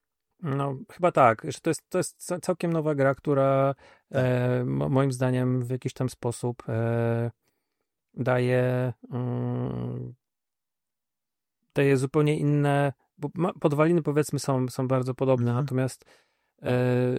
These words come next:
Speaker 1: no, daje inne, inny feel, inne, inne, e,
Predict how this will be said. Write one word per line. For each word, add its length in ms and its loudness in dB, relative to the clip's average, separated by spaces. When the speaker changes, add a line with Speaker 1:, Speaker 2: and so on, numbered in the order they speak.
Speaker 1:
no, 240 0
daje 280 0
inne, 460 0
inny 280 0
feel, 260 -2
inne, 680 0
inne, 1040 -2
e, 840 -4